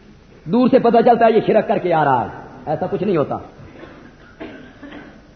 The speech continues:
نبی پاک بیٹھے ہوئے، ایک صحابی آیا، اس نے کہا، "ما شاء اللہ ہو و ما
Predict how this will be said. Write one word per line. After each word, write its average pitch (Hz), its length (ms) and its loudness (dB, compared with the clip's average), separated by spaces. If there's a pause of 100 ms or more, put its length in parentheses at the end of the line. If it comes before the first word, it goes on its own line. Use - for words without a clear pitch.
(760)
نبی 285 300 0 (120)
پاک 302 240 2
بیٹھے 285 260 4
ہوئے، 359 340 4 (1160)
ایک 254 200 2
صحابی 302 360 6
آیا، 294 200 4 (2250)
اس 220 160 2
نے 269 140 4
کہا، 277 340 2 (540)
"ما 240 300 2 (100)
شاء 277 200 4
اللہ 285 340 2
ہو 294 400 4 (520)
و 175 120 0
ما 269 260 2